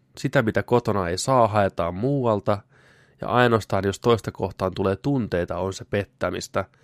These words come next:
Siitä heti leikkaus Even poikaystävään Santeriin, joka kertoo, että ei siellä mitään tapahdu siellä toisella puolella, että akat vaan jää suustaan kiinni. <laughs> Mä pistikin tunteja siis avokkiinsa aika hyvin, kyllä.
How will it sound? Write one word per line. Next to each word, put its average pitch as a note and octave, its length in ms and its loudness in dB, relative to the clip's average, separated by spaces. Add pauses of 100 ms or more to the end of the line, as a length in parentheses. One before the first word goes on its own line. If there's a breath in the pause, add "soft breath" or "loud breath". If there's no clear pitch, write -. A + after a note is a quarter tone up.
(540 soft breath)
Siitä B2+ 260 0
heti A2+ 340 4
leikkaus G#2+ 600 0 (280)
Even G#2+ 260 0
poikaystävään G2+ 760 2
Santeriin, G2+ 720 0
joka G2+ 180 -2
kertoo, G#2+ 340 0
että - 200 -6 (400 loud breath)
ei A#2 100 4
siellä A#2+ 180 4
mitään G#2 400 2
tapahdu G2+ 420 0
siellä - 140 -6
toisella G2+ 340 -2
puolella, F#2 400 -2
että - 180 0
akat C#3+ 300 2 (220)
vaan G#2+ 220 4
jää G#2 220 2
suustaan B2 760 0
kiinni. G2+ 540 0 (260 loud breath)
<laughs> - 1300 -4
Mä B2+ 600 -2
pistikin B2 320 2 (100)
tunteja C#3 420 6
siis C3 180 4
avokkiinsa A#2+ 680 6
aika A2 240 4
hyvin, G#2+ 320 0 (180)
kyllä. A2+ 340 6